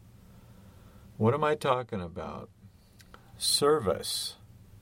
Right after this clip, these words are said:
work, doing, making things happen. Here's the slogan. "This is the only place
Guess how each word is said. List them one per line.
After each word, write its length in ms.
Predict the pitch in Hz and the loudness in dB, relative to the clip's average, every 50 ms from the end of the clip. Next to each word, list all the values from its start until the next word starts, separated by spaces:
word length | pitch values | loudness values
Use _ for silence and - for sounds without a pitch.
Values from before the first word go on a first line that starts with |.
| - - - - - - - - - - - - | -20 -20 -20 -20 -20 -20 -20 -20 -20 -20 -16 -6
work, 680 | - 110 113 127 143 139 120 95 87 - - - - - - - _ - - - - - - - - - - - - - - - - - 104 | -2 0 2 4 4 6 4 4 2 -2 -8 -18 -20 -20 -20 -20 _ -20 -20 -20 -20 -20 -20 -20 -20 -20 -20 -20 -20 -20 -20 -18 -12 -8 -4
doing, 720 | 92 - 135 151 156 143 120 98 87 - - - - 98 - - - - - - - - - - - - - - - - - - - - - | 0 2 4 4 6 6 4 4 4 2 -4 -6 -10 -12 -16 -18 -20 -20 -20 -20 -20 -20 -20 -20 -20 -20 -20 -20 -20 -20 -20 -20 -20 -12 -4
making 480 | - 110 117 131 143 147 - 165 143 131 | 2 4 4 4 4 2 -4 -8 -8 -8
things 420 | 120 - 143 135 135 131 127 113 | -8 -6 -6 -6 -4 -4 -4 -4
happen. 720 | - 117 120 147 160 151 - - - 73 - - - 95 - - - - - - - - - - - - - - - - - - - - - - - - - - - - - - - - - - - - - - | -2 -2 -2 -2 -2 -4 -2 -2 -4 -4 -4 -6 -10 -12 -14 -16 -20 -20 -20 -20 -20 -20 -20 -20 -20 -20 -20 -20 -20 -20 -20 -20 -20 -20 -20 -20 -20 -20 -20 -20 -20 -20 -20 -20 -20 -20 -20 -20 -20 -20 -18 -12
Here's 440 | - 85 92 170 185 190 185 - - | -4 2 6 6 6 6 4 0 -6
the 140 | - 135 117 | -6 -6 -6
slogan. 720 | - - - 127 120 120 117 92 90 - - 104 87 - - - - - - - - - | -6 -4 0 2 4 4 2 0 -2 -6 -8 -12 -16 -16 -20 -20 -20 -20 -20 -16 -8 -2
"This 400 | 98 98 139 190 196 - - - | 4 4 6 6 4 2 -2 -4
is 220 | 156 143 120 110 | -4 -4 -4 -2
the 260 | - 107 95 92 90 - | -2 0 0 -2 -2 -4
only 460 | - 101 123 170 196 196 98 98 98 95 | -2 0 2 4 4 4 6 4 4 2
place 800 | - - - - 107 92 80 71 71 87 90 - - - - | 0 -4 -2 2 2 2 2 2 -2 -4 -4 -6 -8 -10 -12